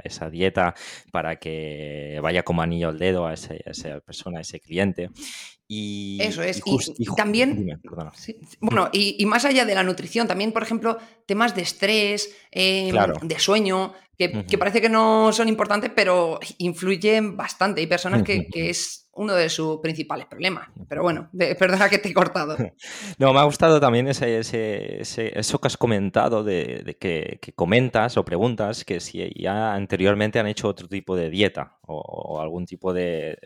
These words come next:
Speaker 1: pues eso, de, de menú, digamos, saludable. Porque, mm, eh, tengo la, digamos, la, no sé, en, en la cabeza el pensamiento que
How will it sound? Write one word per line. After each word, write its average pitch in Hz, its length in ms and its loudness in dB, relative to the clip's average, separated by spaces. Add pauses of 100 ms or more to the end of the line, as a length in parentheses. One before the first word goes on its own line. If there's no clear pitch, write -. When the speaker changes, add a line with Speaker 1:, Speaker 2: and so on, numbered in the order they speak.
Speaker 1:
pues 82 160 -8
eso, 104 240 -4
de, 76 180 -6
de 78 120 -8
menú, 87 340 -2
digamos, 87 340 -4
saludable. 85 560 -2 (340)
Porque, 104 400 4
mm, 76 320 -6 (640)
eh, 76 280 -20
tengo 113 320 6
la, 80 680 2
digamos, 98 420 0
la, 76 580 0
no 92 100 -10
sé, - 200 -12
en, 78 220 -12
en 82 120 -12
la 82 100 -12
cabeza 98 280 0
el 90 80 -8
pensamiento 98 680 -4 (360)
que 87 540 -4